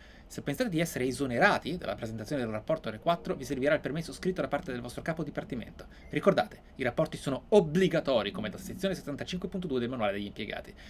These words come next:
Se i vostri rapporti necessitano di richieste interdipartimentali,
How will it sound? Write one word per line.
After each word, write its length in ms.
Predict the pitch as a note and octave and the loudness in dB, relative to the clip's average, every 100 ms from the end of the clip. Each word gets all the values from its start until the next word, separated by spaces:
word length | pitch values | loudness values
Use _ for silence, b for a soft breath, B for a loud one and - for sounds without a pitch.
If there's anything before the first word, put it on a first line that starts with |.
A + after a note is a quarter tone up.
| B | B
Se 160 | - C3 | -2 4
i 20 | |
vostri 300 | A3 C4 A3 | 4 4 4
rapporti 400 | E3 E3+ C3+ - | 4 4 4 2
necessitano 420 | A2+ C3+ C3 B2+ | -4 -4 -4 -4
di 100 | A#2+ | -4
richieste 360 | A#2+ F3+ E3 D3 | 0 -2 -2 -2
interdipartimentali, 1300 | D3+ C3 A#2 B2 B2 - - B2 A#2 F3 G3 G#3 | -2 -2 -2 -2 -4 -6 -8 -6 -2 2 4 2